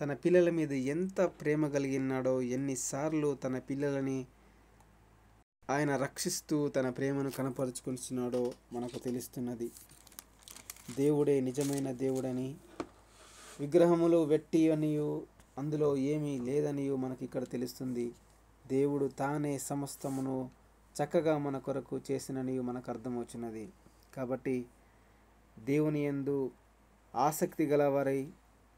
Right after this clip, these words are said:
దేవుని యందు ప్రీతి గలవారై, ప్రేమతో ఆయన ఇచ్చినటువంటి వాక్యమును అర్థం చేసుకొని, దేవుని మనసును అర్థం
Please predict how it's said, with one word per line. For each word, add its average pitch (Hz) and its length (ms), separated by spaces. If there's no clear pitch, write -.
దేవుని 160 440
యందు 147 200
ప్రీతి 175 340
గలవారై, 143 580
ప్రేమతో 139 720
ఆయన 131 200
ఇచ్చినటువంటి 139 600
వాక్యమును 131 720
అర్థం 123 420
చేసుకొని, 131 480
దేవుని 156 360
మనసును 135 600
అర్థం 131 320